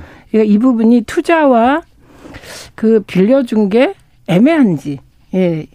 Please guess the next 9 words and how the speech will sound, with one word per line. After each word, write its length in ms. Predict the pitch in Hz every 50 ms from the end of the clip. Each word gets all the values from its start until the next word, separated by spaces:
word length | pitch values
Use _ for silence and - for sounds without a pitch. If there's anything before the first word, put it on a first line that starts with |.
| _ -
그런 320 | - - 214 254 294 285
의혹이 380 | 220 226 214 233 247 233 220 240
났긴 320 | 208 170 151 - - 190
합니다만 680 | 220 226 233 226 220 190 190 175 170 170 180 226 269 330
판사마다 800 | - - 302 311 311 339 330 311 320 302 269 226 247 226 226 226
판단이 480 | 226 - 285 277 277 302 285 254 240
다른 340 | 220 - 185 160 196 196 202
부분에 360 | 190 196 180 185 180 175 185
대해서는 800 | 165 - 170 170 175 170 - 175 160 170 202 247 240 190 151